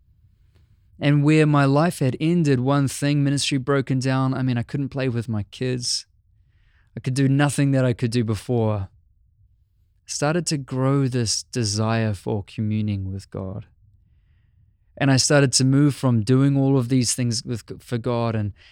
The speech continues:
and living this life as my primary function into just being and existing. A transformation happened. Instead of God painting colors in my actions and my world, he painted colors in my soul.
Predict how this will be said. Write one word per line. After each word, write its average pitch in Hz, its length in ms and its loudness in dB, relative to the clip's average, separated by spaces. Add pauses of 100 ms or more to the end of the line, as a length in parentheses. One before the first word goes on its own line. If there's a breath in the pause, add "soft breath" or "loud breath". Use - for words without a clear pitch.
(100 soft breath)
and 131 180 2
living 151 300 2
this 135 220 0
life 131 320 -2
as 123 120 0
my 127 140 0
primary 131 460 -2
function 123 640 -2
into 123 280 -4
just 117 460 -4
being 123 480 -4
and 113 340 -6
existing. 104 840 -6 (880)
A 131 80 -4
transformation 117 920 -2
happened. 104 420 -4
Instead 123 320 0
of 113 100 -4 (140)
God 123 300 0
painting 117 640 -4 (720)
colors 117 920 0
in 117 160 -4
my 101 180 -6
actions 107 580 -2
and 104 100 -2
my 101 140 -2
world, 104 380 -2
he 107 80 -4
painted 98 320 -8
colors 104 320 -6
in 110 80 -6
my 95 160 -4
soul. 92 560 -6